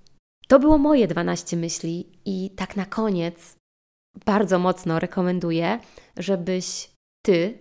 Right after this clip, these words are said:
przeprowadziła, przeprowadził dla siebie takie ćwiczenie, żeby, nie wiem, nawet na dziesięć minut usiąść i zastanowić się,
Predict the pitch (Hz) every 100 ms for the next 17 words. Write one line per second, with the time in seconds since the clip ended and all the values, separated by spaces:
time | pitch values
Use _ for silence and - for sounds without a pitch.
0 | _ _ _ _ _ _ - 202 190 180
1 | 170 180 170 165 - _ - - 185 175
2 | 214 180 156 156 - - 180 - 208 170
3 | 151 180 233 - 311 - 170 170 233 _
4 | _ _ _ - 214 196 240 208 233 240
5 | 240 240 - - _ _ _ _ - 359
6 | 262 190 240 269 285 285 247 269 285 285
7 | 262 240 - 214 208 170 185 - - 208
8 | 208 214 220 214 214 214 - - 208 214